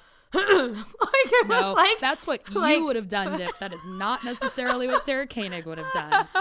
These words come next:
Speaker 2: You
Speaker 1: <laughs>
Speaker 2: cannot
Speaker 1: But you don't
Speaker 2: judge
Speaker 1: think
Speaker 2: other
Speaker 1: that,
Speaker 2: people's
Speaker 1: you don't
Speaker 2: choices of
Speaker 1: think that
Speaker 2: throat
Speaker 1: I'm,
Speaker 2: clear.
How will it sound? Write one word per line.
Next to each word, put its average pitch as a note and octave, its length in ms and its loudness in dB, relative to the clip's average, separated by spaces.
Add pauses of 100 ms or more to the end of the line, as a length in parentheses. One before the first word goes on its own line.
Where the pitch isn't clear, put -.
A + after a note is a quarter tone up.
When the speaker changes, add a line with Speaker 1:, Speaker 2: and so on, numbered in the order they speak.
(280)
Speaker 2:
You G4 80 -6
Speaker 1:
<laughs> - 60 -20
Speaker 2:
cannot B3+ 360 -4
Speaker 1:
But D4 80 0
you F4 100 0
don't G#4 140 6
Speaker 2:
judge A3+ 80 -6
Speaker 1:
think F#4+ 160 4
Speaker 2:
other - 100 2
Speaker 1:
that, D4 160 8
Speaker 2:
people's A#3 360 -6
Speaker 1:
you E4 80 2
don't A#4 200 6
Speaker 2:
choices - 40 -4
of F4 120 -2
Speaker 1:
think F4+ 200 -4
that D#4+ 140 6
Speaker 2:
throat B3 120 2
Speaker 1:
I'm, C4+ 160 8
Speaker 2:
clear. G#3 200 -4